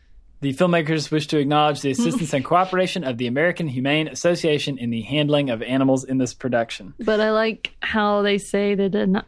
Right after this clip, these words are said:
Speaker 2: no animals were harmed.
Speaker 1: Yeah.
Speaker 2: Which is usually the standard.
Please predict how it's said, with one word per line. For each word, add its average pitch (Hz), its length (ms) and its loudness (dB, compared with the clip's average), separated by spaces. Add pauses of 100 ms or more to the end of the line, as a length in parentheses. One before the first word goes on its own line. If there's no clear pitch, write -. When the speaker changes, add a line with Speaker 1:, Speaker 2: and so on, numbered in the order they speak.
Speaker 2:
no 208 200 4
animals 196 520 2
were 190 140 0
harmed. 180 460 -2 (580)
Speaker 1:
Yeah. 170 220 6
Speaker 2:
Which 220 180 -2
is 254 180 0
usually 349 380 2
the 247 140 2
standard. 220 680 2